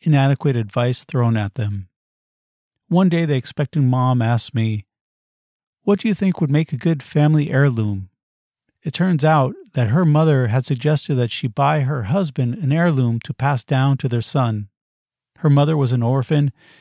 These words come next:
and like many parents, they wished the things for their kids that they wanted but didn't get. This suggestion, like most, comes with good intentions. However, people don't take into consideration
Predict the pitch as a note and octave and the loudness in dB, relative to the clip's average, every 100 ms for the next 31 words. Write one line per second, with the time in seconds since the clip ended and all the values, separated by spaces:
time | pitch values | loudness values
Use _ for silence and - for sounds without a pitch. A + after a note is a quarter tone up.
0 | _ - D#3+ C#3+ E3+ F3+ - D3 C3 B2 | _ -2 -2 0 0 0 0 0 2 2
1 | - _ _ _ _ - D3+ D3 F3 - | -2 _ _ _ _ 0 2 4 0 0
2 | D3+ - D#3+ D#3 - C#3 C3 D3+ - D3 | -2 2 2 2 -2 -2 0 -2 0 2
3 | C3 A#2+ C3 C3 C3 B2 C3+ C#3+ C3 C3+ | 2 0 -4 0 0 0 0 0 -2 -6
4 | A2 B2+ C3+ G#2+ A2+ G#2+ _ _ _ _ | -8 -6 -6 -4 -4 -4 _ _ _ _
5 | _ _ _ _ _ _ _ _ _ D#3 | _ _ _ _ _ _ _ _ _ -2
6 | E3 - D#3 D#3+ F3+ - C3+ C3+ A2+ F#3 | -2 -2 -4 0 0 0 0 0 0 0
7 | E3 - - F#3+ E3+ E3 A2+ D#3 C#3 B2+ | 0 -2 -2 0 2 0 0 2 2 2
8 | D3+ D#3 - A2 G#2+ - _ _ _ _ | 2 2 2 -2 -2 -8 _ _ _ _
9 | _ _ - G#3 G3 D#3 - G3+ F#3 F3 | _ _ -2 0 2 0 -2 -4 -2 2
10 | F3 D#3+ - E3 - D#3 - D3 D3 C3 | 2 0 -2 -2 2 2 0 -2 -2 0
11 | E3 C#3+ C#3 D#3+ D3+ C3+ A2+ | 0 0 2 0 0 0 -2